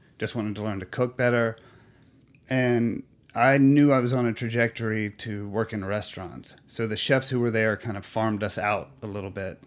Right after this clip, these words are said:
for these internships. And me and two other guys asked the chef at Montrachet if we could cover, like, one shift. It was like, it wasn't even the garde manger shift. It was, like, making the,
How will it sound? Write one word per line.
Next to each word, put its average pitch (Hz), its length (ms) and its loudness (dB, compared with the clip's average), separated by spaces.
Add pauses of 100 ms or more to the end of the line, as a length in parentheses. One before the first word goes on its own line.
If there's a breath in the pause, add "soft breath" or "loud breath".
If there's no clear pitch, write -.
for 120 100 -8
these 107 200 -4
internships. 104 880 -2
And 107 440 -4 (760 soft breath)
me 131 220 4
and 120 140 4
two 120 180 2
other 110 200 2
guys 107 640 0
asked 107 340 -2
the 107 80 -4
chef 110 260 -2
at 95 80 -6
Montrachet 101 720 -4
if 104 80 -8
we 110 200 -4
could 113 160 -8
cover, 104 300 -6
like, 95 180 -10
one 95 300 -8
shift. - 400 -10 (380 soft breath)
It 113 60 -8
was 110 120 -6
like, 101 240 -10 (380 soft breath)
it - 40 -2
wasn't 139 300 6
even 110 260 2
the 95 160 -4
garde 104 260 -2
manger 101 380 -4
shift. - 360 -10
It 110 80 -4
was, 98 160 -6
like, 95 300 -10
making 107 460 -2
the, 90 300 -8